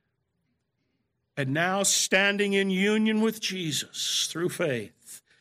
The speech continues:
we may be saved from his just wrath, because his just wrath has been fulfilled in our substitute. And so the gospel call goes out. You may be safe. For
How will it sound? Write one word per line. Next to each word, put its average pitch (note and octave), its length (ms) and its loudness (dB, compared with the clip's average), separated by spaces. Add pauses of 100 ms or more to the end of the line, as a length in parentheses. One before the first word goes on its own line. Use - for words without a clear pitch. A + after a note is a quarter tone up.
(240)
we C3 140 0
may B2 100 -2
be C3 140 -2
saved C3 500 -2
from B2 160 -8
his A#2+ 220 -8
just - 380 -6
wrath, A#2 440 -10
because C3 300 -8
his A#2 180 -4
just - 340 -8
wrath B2 320 -8 (580)
has C#3 220 -2
been B2 200 -2
fulfilled A2+ 520 -6
in G#2+ 100 -8
our G#2 100 -6
substitute. - 1000 -8 (440)
And F#3 120 2
so F#3 160 0
the E3 180 -4 (120)
gospel A3 440 -2
call E3 360 -4
goes F3 260 -4
out. D#3+ 320 -4 (1200)
You B3 180 4
may C#4+ 180 2
be A#3+ 160 0
safe. G#3+ 600 0 (220)
For A3+ 180 0